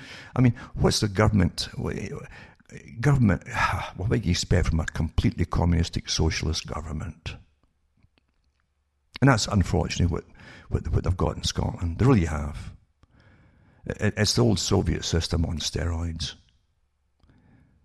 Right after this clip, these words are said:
And, you know, the folk there have been so bashed and worn down and, and, uh, out of work for so darned long, they go along with all this stuff.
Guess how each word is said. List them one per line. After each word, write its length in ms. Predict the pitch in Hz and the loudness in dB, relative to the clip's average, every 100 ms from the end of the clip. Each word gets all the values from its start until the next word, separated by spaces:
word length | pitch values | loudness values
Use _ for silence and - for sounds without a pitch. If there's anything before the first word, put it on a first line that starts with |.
| _ _ _ - | _ _ _ 2
And, 300 | 117 123 123 131 | 6 8 6 6
you 80 | |
know, 100 | 139 | 6
the 80 | 123 | 6
folk 300 | 113 151 147 | 4 4 2
there 140 | - 98 | 2 0
have 100 | 87 | 0
been 100 | 85 | -2
so 220 | - 120 | 0 2
bashed 480 | 87 85 87 90 - | 2 2 2 0 -2
and 120 | 76 90 | -4 0
worn 340 | 98 107 92 | 4 4 4
down 400 | 80 82 85 85 | 2 0 2 0
and, 240 | 73 78 - | 0 -6 -6
and, 380 | 85 78 78 - - - - - - - _ | -4 -4 -4 -6 -14 -20 -20 -20 -20 -20 _
uh, 580 | - - - - - - | -18 -16 -16 -16 -4 4
out 100 | 110 | 4
of 100 | 90 | 6
work 240 | 90 101 | 4 2
for 140 | - 90 | 0 -2
so 320 | - 120 120 | 0 2 2
darned 480 | 95 90 95 90 87 | 2 2 4 2 4
long, 320 | 90 85 85 | 4 4 2
they 80 | 85 | -2
go 120 | 82 | -2
along 280 | 85 85 90 | 2 4 4
with 100 | 87 | 4
all 60 | |
this 160 | 87 90 | 2 0
stuff. 560 | - 87 87 - - | 0 0 0 -4 -10